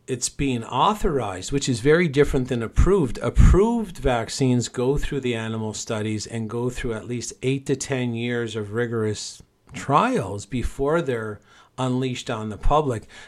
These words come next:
This vaccination was not approved. It was authorized, and only,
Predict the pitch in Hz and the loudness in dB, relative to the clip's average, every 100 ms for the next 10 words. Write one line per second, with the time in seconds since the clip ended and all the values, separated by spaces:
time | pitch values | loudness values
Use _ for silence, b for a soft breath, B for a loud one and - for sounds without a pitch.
0 | B 113 113 165 170 123 127 117 - 123 | B -6 4 4 4 0 0 0 -2 0
1 | 117 147 160 - 113 107 104 120 190 214 | 2 4 2 0 -4 -4 -4 0 0 2
2 | - 131 120 104 123 113 107 127 190 196 | 4 4 4 -2 -4 -4 2 6 6 4
3 | 147 120 107 104 107 - - B B B | 0 2 0 -2 -4 -6 -20 B B B
4 | 120 123 - 139 165 180 170 160 147 139 | -8 -8 0 2 6 6 6 6 4 2
5 | - | -2